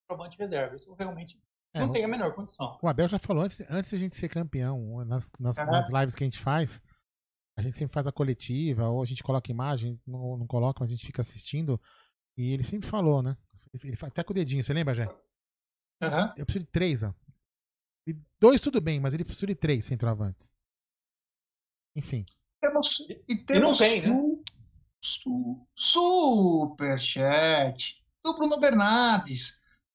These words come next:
Speaker 3: Na entrevista que o Abel deu para o Bruno Andrade, ficou claro que ele esperava a continuidade de investimentos e a contratação de jogadores. Acho que foi a primeira frustração dele com a diretoria.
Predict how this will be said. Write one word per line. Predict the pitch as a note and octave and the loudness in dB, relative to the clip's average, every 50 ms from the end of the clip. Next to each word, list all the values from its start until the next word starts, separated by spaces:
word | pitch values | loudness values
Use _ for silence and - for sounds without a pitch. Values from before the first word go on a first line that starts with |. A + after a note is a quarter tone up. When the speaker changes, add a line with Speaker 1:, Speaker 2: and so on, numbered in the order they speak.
| - | 0
Speaker 3:
Na | C4+ C4+ C4+ | 2 4 6
entrevista | C4+ C4 C4 C4+ B3+ G#3 - G3+ A3+ - A#3+ A3 | 4 4 4 4 4 4 4 4 4 4 4 2
que | - A3 | 4 4
o | G#3+ | 4
Abel | G3 F3+ G3+ G3 F3+ - | 6 6 6 4 4 4
deu | D#3+ F3 F#3 F3+ - | 4 4 4 4 4
para | F#3 G3 G#3+ | 4 4 4
o | G#3 E3+ | 4 2
Bruno | C#3 D#3+ E3+ F3+ F3+ G#3 | 2 0 0 2 4 4
Andrade, | A3 G#3 F#3+ F3+ F#3 G3 G#3 G3+ F#3+ A3 G#3 | 6 6 6 6 4 4 2 2 0 -2 0
ficou | - C4 - D#4 D#4 D#4 - | -2 -2 0 2 0 0 0
claro | - A3+ A3+ A#3+ C4 C4 B3+ A#3 G3 | 2 2 4 4 4 4 4 2 0
que | F#3+ F#3+ | 2 2
ele | F3+ F3+ | 2 2
esperava | D#3+ - - F3+ F3+ F3+ F3 F3+ G3 | 2 0 2 2 2 2 4 2 2
a | F#3+ | 0
continuidade | - - G3+ A3 G#3+ G3 A3+ A3 A3 G3+ F#3+ E3+ E3 D#3+ E3 D#3+ | 2 0 2 2 2 2 4 2 2 2 2 2 0 0 -2 0
de | E3+ G3+ | 0 2
investimentos | G3+ F#3 F#3+ G3 F#3+ - C4 B3 G#3+ G#3 A3 A#3 - - - - - - _ _ _ - | 2 4 2 2 0 0 2 2 2 4 2 0 0 -4 -8 -8 -12 -20 _ _ _ 0
e | A3+ B3 | 2 2
a | B3 A#3+ | 2 2
contratação | B3 B3 B3 A3 A#3 A#3+ A#3 B3+ A#3+ - - A3+ A3+ | 2 0 0 2 2 0 2 2 2 2 4 4 4
de | A3+ A3+ | 4 4
jogadores. | G3 A#3 A#3 B3 A#3+ G#3+ A3 A3+ G#3 F3+ - - - - - | 4 4 4 4 4 4 4 4 4 2 2 0 -4 -6 0
Acho | F#3+ G#3 G#3 F#3 - | 2 2 2 2 0
que | - A#3 | 0 0
foi | F#3+ - A3 A3+ | 0 2 2 2
a | A3+ | 2
primeira | - A#3 A#3 A3 G3+ G3 G#3 A3 A3 A3 | 4 4 4 4 6 6 6 4 4 2
frustração | G#3+ - G3+ G#3 F#3+ - G#3 G#3 F#3 - - G#3 G#3+ G#3 F#3+ - - - - _ _ - | 2 0 -2 -2 0 2 2 2 2 2 2 4 4 2 2 0 -6 -20 -20 _ _ -12
dele | E3 D#3 F3+ F#3+ G3 G3+ G#3+ | 0 2 4 4 6 4 2
com | F#3+ - A3 | 2 4 4
a | A3+ A3+ | 4 6
diretoria. | F#3+ A3+ A3+ A#3 A#3 B3 A#3 G#3 G3+ G3+ F#3+ D3+ - - | 4 4 4 4 4 2 2 4 4 4 2 2 0 -6